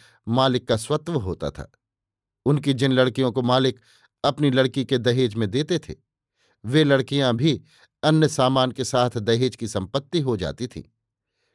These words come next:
कभी-कभी कुटुंब का कुटुंब दहेज में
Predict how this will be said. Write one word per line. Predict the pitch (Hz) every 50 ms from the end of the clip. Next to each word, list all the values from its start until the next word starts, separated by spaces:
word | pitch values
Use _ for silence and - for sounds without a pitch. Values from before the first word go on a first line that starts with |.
| _ _ _
कभी-कभी | - 147 143 151 147 156 143 135 147 139
कुटुंब | - - 143 - 160 151 143 131
का | 117 123 107
कुटुंब | 110 - 151 147 180 156 113 85 - _ _ _ _ _ _ _ _ - 113
दहेज | 110 139 143 143 143 139 127 104
में | 107 110 104 90 76 -